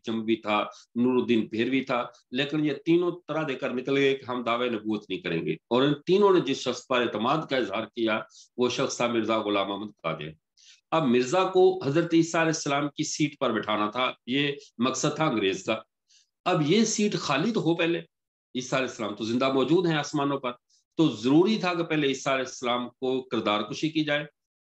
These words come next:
उनको कत्ल कर साब-, मुर्दा साबित दिखाया जाए और फिर उनकी सीट पर कब्जा करके मिर्जा गुलाम अहमद कादियानी को उस पर बिठाया जाए। इस चाल के तहत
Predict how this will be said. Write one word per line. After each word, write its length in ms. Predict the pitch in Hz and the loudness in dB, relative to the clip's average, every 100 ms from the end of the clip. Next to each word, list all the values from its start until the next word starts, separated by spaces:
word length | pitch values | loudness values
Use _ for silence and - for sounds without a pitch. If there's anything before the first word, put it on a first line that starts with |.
| - | 0
उनको 280 | 139 123 | 2 2
कत्ल 300 | 117 113 143 | 0 -2 -4
कर 240 | 143 151 151 | -4 -4 -4
साब-, 420 | - - 127 127 | -6 -4 -2 -2
मुर्दा 240 | 113 113 | -2 -2
साबित 340 | 143 147 139 139 139 | -2 -2 -4 -6 -8
दिखाया 280 | - 147 | -4 -2
जाए 240 | 143 147 160 _ - _ - | 0 -4 -8 _ -20 _ -2
और 220 | 156 - | -2 0
फिर 140 | 247 247 | 0 2
उनकी 580 | - 185 180 175 175 | 4 4 4 4 4
सीट 380 | 165 - 160 170 | 2 -2 -2 -2
पर 200 | - 139 | -2 -2
कब्जा 440 | 139 156 143 156 143 | -2 -2 0 0 0
करके 440 | 123 107 - 135 | 0 -2 0 2
मिर्जा 320 | 120 120 135 | 2 2 0
गुलाम 360 | 120 120 117 120 | 0 0 0 -2
अहमद 180 | 123 123 | -4 -4
कादियानी 400 | 113 107 104 104 | -2 0 -2 -4
को 140 | - 120 | -2 -2
उस 120 | - | 0
पर 100 | 120 | -4
बिठाया 340 | 131 104 95 85 | -4 -2 -2 -2
जाए। 180 | 78 - _ _ _ _ _ - | -6 -14 _ _ _ _ _ -4
इस 260 | 226 214 - | -2 -2 0
चाल 260 | 151 151 | 2 2
के 140 | 151 143 | 0 -4
तहत 340 | - 127 127 | -4 -4 -4